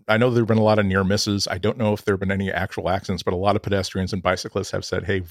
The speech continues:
if, if, we, we, we had to save our own lives. The, the car did not know or care that we were actually there." Um, and y-, you're, you're all, you're, you're also, you're, you're right. And I think that one of the other reasons why is because,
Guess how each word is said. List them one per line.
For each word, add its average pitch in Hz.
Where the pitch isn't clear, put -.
if, -
if, 165
we, 123
we, 120
we 123
had 127
to 113
save 113
our 104
own 107
lives. 92
The, 95
the 101
car 98
did 110
not 101
know 101
or 90
care 95
that 92
we 95
were 92
actually 92
there." 98
Um, 92
and 156
y-, 165
you're, -
you're 156
all, 202
you're, 165
you're 135
also, 113
you're, 139
you're 139
right. 131
And 123
I 139
think 175
that 170
one 139
of 139
the 131
other 151
reasons 117
why 135
is 110
because, 107